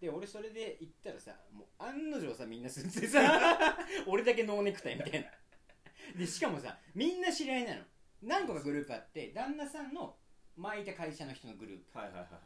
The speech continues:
Speaker 1: その人たちがエムシーとかやってる。
Speaker 2: あー、なるほどね。
Speaker 1: っていうのと、その、奥さんの、えー、ダンスの友達。
Speaker 2: はいはいはい。
Speaker 1: 大学の時のダンスサークル。すげえ、なんか日本で一番有名なダンスサークルらしいんだけど、
Speaker 2: すごい。
Speaker 1: の人たち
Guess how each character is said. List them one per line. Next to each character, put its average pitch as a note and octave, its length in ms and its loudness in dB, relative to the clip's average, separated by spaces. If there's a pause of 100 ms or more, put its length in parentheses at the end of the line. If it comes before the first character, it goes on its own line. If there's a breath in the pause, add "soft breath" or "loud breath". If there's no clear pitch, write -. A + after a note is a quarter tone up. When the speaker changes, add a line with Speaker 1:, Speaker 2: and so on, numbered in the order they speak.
(120)
Speaker 1:
そ C#4 100 -6
の C#4 60 0
人 C4+ 100 -6
た A#3 60 -6
ち C#4 80 -6
が - 240 -2
エ B2+ 60 -8
ム B2 100 -8
シ A#2+ 120 -10
ー G#2+ 40 -14
と - 60 -18
か - 60 -18
や - 60 -20
っ - 40 -20
て - 100 -20
る。 - 40 -20 (640)
Speaker 2:
あ E3 240 -8
ー、 - 40 -6
な D#3 80 -4
る D3 60 -6
ほ C#3+ 100 -12
ど C#3 60 -14
ね。 C#3 140 -14
Speaker 1:
っ - 20 -16 (220)
て C4 100 -8
い B3+ 60 -4
う B3+ 60 -4
の A#3+ 40 -8
と、 B3 360 -6 (160)
そ - 120 -12
の、 C3+ 320 -10
奥 G#3 260 -10
さ G3 200 -8
ん G#3 120 -10
の、 C4+ 280 -8 (520)
え G2+ 200 -16
ー、 - 40 -4
ダ E3 160 2
ン E3+ 60 -4
ス E3 140 -10
の C3+ 260 -6 (280)
友 G#2+ 220 -10
達。 - 300 -16 (140)
Speaker 2:
は A2+ 100 -12
い - 20 -8
は - 20 -10
い G2 40 -10
は F#2 40 -12
い。 - 20 -4
Speaker 1:
大 D#3 240 2
学 E3+ 120 -6
の E3+ 40 -2
時 D#3+ 200 -4
の E3+ 260 -4 (120)
ダ A2+ 160 -8
ン A2 60 -12
ス - 120 -18
サ G#2+ 100 -8
ー F#2+ 60 -10
ク - 120 -20
ル。 - 100 -20 (220)
す - 260 -14
げ G3 180 -6
え、 - 40 -6
な G2+ 80 -12
ん - 20 -16
か G2+ 60 -14
日 A2 80 -12
本 F3+ 120 -8
で A2 80 -8
一 - 140 -16
番 C#3 100 -8
有 C#3+ 60 -8
名 C#3+ 80 -10
な C3 40 -12
ダ C3 160 -10
ン C3+ 40 -14
ス - 60 -16
サ C3+ 100 -14
ー - 20 -12
ク B2+ 100 -16
ル A#2 60 -14
ら A2+ 60 -12
し - 80 -18
い A2 40 -18
ん F#2+ 40 -20
だ F2 60 -20
け - 100 -20
ど、 - 80 -20 (100)
Speaker 2:
す - 180 -20
ご A#2 60 -20
い。 - 40 -20 (840)
Speaker 1:
の G3 240 -8 (140)
人 - 180 -18
た - 120 -20
ち - 180 -20